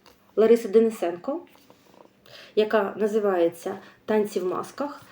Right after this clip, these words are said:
Ця книга була випущена видавництвом «Нора Друк» ще в дві тисячі п'ятнадцятому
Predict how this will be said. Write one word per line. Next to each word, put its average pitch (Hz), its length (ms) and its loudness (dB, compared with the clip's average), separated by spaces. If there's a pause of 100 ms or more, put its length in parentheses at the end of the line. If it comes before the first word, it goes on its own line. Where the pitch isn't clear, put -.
(480)
Ця 220 100 -8
книга 240 260 2
була 208 200 4
випущена 208 480 0
видавництвом 202 560 2
«Нора 190 160 2
Друк» 185 260 0
ще - 160 -2
в 170 60 -4 (220)
дві 202 80 -6
тисячі - 360 -6
п'ятнадцятому 185 680 -4